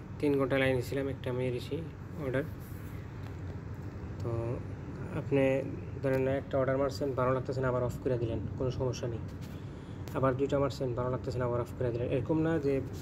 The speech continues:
বাধ্যতামূলক চার ঘন্টা, পাঁচ ঘন্টা থাকতে হবে, দশ ঘন্টা থাকতে হবে।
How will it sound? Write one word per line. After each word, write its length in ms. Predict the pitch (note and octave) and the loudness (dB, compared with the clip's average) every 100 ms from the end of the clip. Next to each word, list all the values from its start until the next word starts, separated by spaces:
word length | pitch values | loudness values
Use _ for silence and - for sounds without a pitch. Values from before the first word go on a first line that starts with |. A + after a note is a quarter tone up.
| - - - - - - | -8 -10 -10 -10 -6 0
বাধ্যতামূলক 440 | C3 C3+ C3 B2+ | 2 4 2 2
চার 200 | B2+ C3+ | 0 2
ঘন্টা, 220 | C3+ C3 B2 | 2 2 2
পাঁচ 200 | C#3 B2+ | 2 2
ঘন্টা 220 | B2+ A#2+ | 0 0
থাকতে 280 | A#2+ - A#2+ | -2 -2 -2
হবে, 260 | A#2 A#2 A#2 | 0 -2 0
দশ 160 | B2+ A#2+ | 0 0
ঘন্টা 200 | A#2+ A#2 | 0 0
থাকতে 280 | A#2 - A#2 | -2 -2 -2
হবে। 200 | A2 | -2